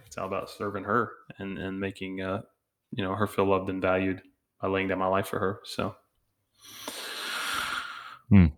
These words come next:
Speaker 1: well, good. Our top five.
Speaker 2: I think we solved all the world's problems.
Speaker 1: I think
Speaker 2: Every,
Speaker 1: we did
Speaker 2: every
Speaker 1: too.
Speaker 2: marital problem.
Speaker 1: Every marital problem that anyone ever has will be solved by listening to this
Speaker 2: <laughs>
Speaker 1: podcast. So,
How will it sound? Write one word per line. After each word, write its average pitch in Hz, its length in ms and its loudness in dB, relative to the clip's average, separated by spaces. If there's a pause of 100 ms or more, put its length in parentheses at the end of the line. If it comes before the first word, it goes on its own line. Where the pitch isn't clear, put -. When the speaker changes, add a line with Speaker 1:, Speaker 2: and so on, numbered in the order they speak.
(680)
Speaker 1:
well, 110 120 4
good. 127 340 8 (1300)
Our 120 140 2
top 139 260 0
five. 143 440 -4 (840)
Speaker 2:
I 101 40 4
think 98 160 8
we 101 60 8
solved 98 320 10
all 98 140 12
the 101 60 8
world's 101 240 6
problems. 113 380 2
Speaker 1:
I 120 40 2
think 127 160 4
Speaker 2:
Every, 104 120 12
Speaker 1:
we 98 80 10
did 127 100 6
Speaker 2:
every 107 140 12
Speaker 1:
too. 104 60 12
Speaker 2:
marital 101 220 12
problem. 98 300 6 (300)
Speaker 1:
Every 123 360 4
marital 120 340 4
problem 117 500 4
that 98 200 -2
anyone 110 340 4
ever 107 220 4
has 98 300 4
will 98 80 0
be 95 120 0
solved 101 440 6
by 98 80 2
listening 95 220 10
to - 140 -14
this 82 60 2
Speaker 2:
<laughs> 80 60 2
Speaker 1:
podcast. 95 680 -4
So, 95 380 -10